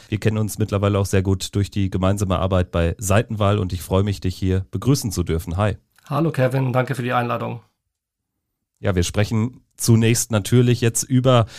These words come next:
Speaker 1: das Spiel in Sachsen gegen Erzgebirge Aue. An der Stelle, bevor wir inhaltlich reingehen, natürlich immer die Bitte, fünf Sterne hinterlassen, wer es noch nicht getan hat, bei Spotify und bei Apple. Ihr könnt uns gerne kontaktieren bei Twitter, bei Instagram oder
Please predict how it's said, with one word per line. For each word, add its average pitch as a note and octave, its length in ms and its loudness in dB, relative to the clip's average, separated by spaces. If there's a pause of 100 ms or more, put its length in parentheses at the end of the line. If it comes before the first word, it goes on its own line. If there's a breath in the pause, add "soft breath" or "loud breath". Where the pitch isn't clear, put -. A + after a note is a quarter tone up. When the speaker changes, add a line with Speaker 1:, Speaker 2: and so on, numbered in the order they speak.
(240 loud breath)
Speaker 1:
das G#2 140 0
Spiel D3 240 2
in B2+ 160 0
Sachsen C#3+ 460 0
gegen B2 420 2
Erzgebirge A2+ 720 2
Aue. A#2+ 200 4
An A2+ 120 0
der A2+ 100 2
Stelle, C3 280 2
bevor B2 360 0
wir B2 120 0
inhaltlich A2 520 0
reingehen, A#2+ 360 2
natürlich A2+ 400 0
immer A2 180 0
die G#2+ 120 0
Bitte, B2 420 2
fünf B2 220 0
Sterne A#2 280 0
hinterlassen, A#2 540 0
wer A2 80 2
es G#2+ 100 -2
noch A#2+ 80 0
nicht A2+ 160 -2
getan G#2+ 380 0
hat, G#2+ 100 -2
bei G#2 140 2
Spotify G2+ 540 -2
und F#2+ 260 -4
bei F2 160 -2
Apple. B2+ 300 0 (260 loud breath)
Ihr G2 80 -4
könnt G#2+ 200 0
uns G2+ 300 -2
gerne A#2+ 260 4
kontaktieren A#2+ 640 0
bei G#2+ 240 2
Twitter, A#2 380 -2
bei G2+ 160 2
Instagram G#2 560 0
oder G#2 320 2